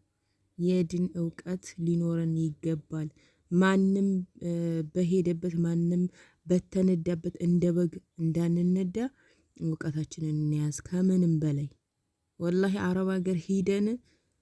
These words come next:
ብሩን ገንዘቡን ባናተርፈው፣ በቃ የፈለግነው ሀሳባችን አላማችን ባይሳካልንም እንኳን ድናችን በደንብ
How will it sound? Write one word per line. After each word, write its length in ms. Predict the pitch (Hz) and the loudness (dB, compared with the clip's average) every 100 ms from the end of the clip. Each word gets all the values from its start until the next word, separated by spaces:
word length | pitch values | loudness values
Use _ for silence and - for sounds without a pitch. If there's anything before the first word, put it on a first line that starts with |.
| _ _ _ _ - | _ _ _ _ -6
ብሩን 440 | 165 190 196 202 196 | 6 6 8 4 4
ገንዘቡን 600 | 175 185 180 185 185 190 185 | 4 4 4 2 2 0 2
ባናተርፈው፣ 720 | 165 165 175 185 185 180 180 | 2 2 2 0 -4 -6 -6
በቃ 180 | 175 170 - | -6 -6 -6
የፈለግነው 640 | 180 214 220 202 190 185 165 - | -6 -2 0 2 2 2 0 -6
ሀሳባችን 720 | 190 180 202 196 185 - - | -8 -6 -4 -4 -4 -10 -4
አላማችን 480 | 180 180 185 - 175 | -2 0 -2 -2 0
ባይሳካልንም 960 | 175 190 190 220 220 233 226 233 226 226 | 0 0 0 -2 -4 -2 2 2 2 2
እንኳን 340 | 240 262 277 - _ _ _ _ _ _ - | 2 0 -2 -6 _ _ _ _ _ _ -2
ድናችን 600 | 180 202 202 190 - 185 156 | 2 4 2 -2 0 0 2
በደንብ 520 | 180 180 170 214 214 | 2 4 4 0 0